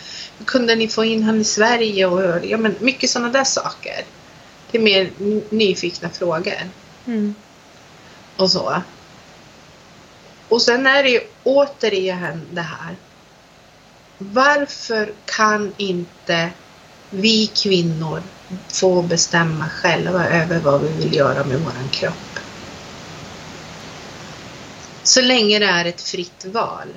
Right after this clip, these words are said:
Speaker 2: Mm.
Speaker 1: Nu var den här kvinnan ensamstående med två barn, så det fanns ingen man som pockade på över att hon skulle göra det här för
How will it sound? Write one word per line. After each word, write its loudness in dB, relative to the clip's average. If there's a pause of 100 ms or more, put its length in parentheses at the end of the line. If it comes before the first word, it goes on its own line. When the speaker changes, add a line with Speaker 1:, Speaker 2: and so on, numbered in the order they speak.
(400)
Speaker 2:
Mm. -2 (1900)
Speaker 1:
Nu 4
var 4
den 2
här 0
kvinnan -4
ensamstående -6
med -4
två -8
barn, -6
så -8
det -6
fanns 0
ingen 2
man 4
som -2
pockade 0
på 2
över 0
att -2
hon -4
skulle 0
göra 4
det 2
här -2
för 0